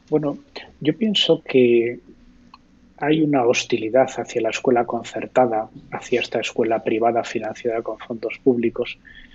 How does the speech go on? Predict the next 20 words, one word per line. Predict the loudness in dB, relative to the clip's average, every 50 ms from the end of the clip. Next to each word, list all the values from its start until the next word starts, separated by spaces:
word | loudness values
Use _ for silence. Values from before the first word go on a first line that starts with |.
| -20 -20 -20 _ _
Yo | 2 2 2
creo | 4 2 2
que | 0 2
en | 0
gran | 2 2 2 2 2
parte | 0 0 -2 0 2 0 0
porque, | 0 0 -4 -6 -6 -8 -6 -4 -2 -2 -4 -6 -10 _ _ _ _ _ _
al | -6 -4 -4
ser | -2 -2 -2 -2 -2
mayoritaria | -4 0 0 2 2 2 0 -2 2 4 4 6 6 4 4 2
la | -2
escuela | -4 -6 -2 0 0 2 2 0 0
católica | -4 -6 0 2 2 2 2 2 0 -2
dentro | -2 -2 -4 -4 -4 -4 -2 -2
de | -2 -2
ese | -2 -4 -4
sector | -6 -6 -8 -10 -4 _ 0 0 0 -4 -8
de | -10 -10
escuela | -10 -6 -6 -2 -2 -2
concertada, | -4 -4 -10 -14 -12 -8 -8 -8 -4 0 0 2 2 0 -4